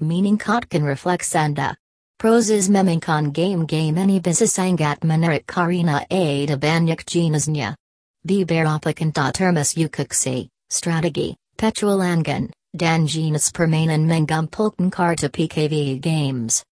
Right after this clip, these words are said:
Game P K V adalah pilihan yang bagus tujuan hiburan. Ada beberapa manfaat bermain P K V game, dan beberapa di antaranya adalah sebagai berikut. Mudah dimainkan.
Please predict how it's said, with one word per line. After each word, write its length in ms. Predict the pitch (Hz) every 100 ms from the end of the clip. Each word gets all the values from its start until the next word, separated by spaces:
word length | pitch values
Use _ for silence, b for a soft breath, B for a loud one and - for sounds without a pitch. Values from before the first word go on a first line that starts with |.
| _ _ _ _ _ 175
Game 400 | 175 180 147 -
P 80 | 214
K 240 | - 151
V 160 | 147 139
adalah 560 | 131 123 160 160 147
pilihan 400 | 120 160 147 156
yang 200 | 165 175 180
bagus 560 | 151 160 151 156 156 -
tujuan 480 | - 170 196 196 190
hiburan. 800 | 180 220 185 196 165 151 139 - - _ _ _ -
Ada 160 | 165 170
beberapa 800 | 156 151 147 170 160 175 214 180
manfaat 560 | 170 160 - 151 147
bermain 560 | 147 180 180 170 165 165
P 80 | -
K 240 | - 151
V 160 | 156 147
game, 480 | 165 156 135 123 - _ -
dan 320 | 208 202 170
beberapa 640 | 196 185 165 160 160 - 156
di 160 | 151
antaranya 560 | 147 139 165 156 139 -
adalah 480 | 147 143 151 143 143
sebagai 560 | - 175 165 143 147 170
berikut. 560 | 170 165 139 131 113 - _ _ _ _ _ _ -
Mudah 240 | 190 165
dimainkan. 880 | 151 156 165 170 180 156 131 -